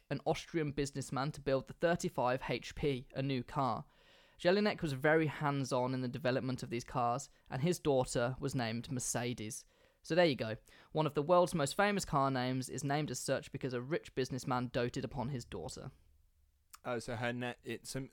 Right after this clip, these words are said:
Speaker 2: so Mercedes then is the legit name?
Speaker 1: Is it? Yeah, it's, it was a, it was his daughter's name.
Speaker 2: Not just sort of working class British people calling their daughters Mercedes because it sounds nice as a, as a nice car.
Speaker 1: N-, no, in the early nineteen hundreds there were,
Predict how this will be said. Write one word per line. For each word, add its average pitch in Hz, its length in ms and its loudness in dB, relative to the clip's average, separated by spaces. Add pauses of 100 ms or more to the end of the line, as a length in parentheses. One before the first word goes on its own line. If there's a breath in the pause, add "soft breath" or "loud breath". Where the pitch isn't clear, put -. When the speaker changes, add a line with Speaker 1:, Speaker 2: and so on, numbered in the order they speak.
Speaker 2:
so 123 340 -4
Mercedes 151 720 -4
then 117 320 -2
is 113 160 -8
the 117 80 0
legit 110 460 0
name? 101 360 -6 (760)
Speaker 1:
Is 147 200 -2
it? 143 60 -8
Yeah, 143 140 2
it's, 120 100 -4
it 131 100 0
was 143 120 0
a, 139 80 -2 (160)
it 143 60 0
was 139 120 0
his 139 100 -4
daughter's 123 360 0
name. 117 240 -6 (760)
Speaker 2:
Not 117 320 0
just - 480 0
sort 104 220 2
of 98 240 -2 (140)
working 104 340 2
class 101 320 -2
British 95 380 -4
people 101 260 -4
calling 104 320 -2
their 104 140 -2
daughters 104 420 -2
Mercedes 95 480 -6
because - 320 -8
it 87 80 -10
sounds 95 300 -4
nice 92 280 -6
as 98 140 -10
a, 87 80 -12 (100)
as 82 200 -10
a 92 120 -10
nice 90 240 -6
car. - 360 -6 (200)
Speaker 1:
N-, 139 380 -4
no, 127 140 2
in 120 100 -2
the 135 120 0
early 131 180 2
nineteen 127 320 -2
hundreds 123 340 -4
there 117 160 -2
were, 120 260 -2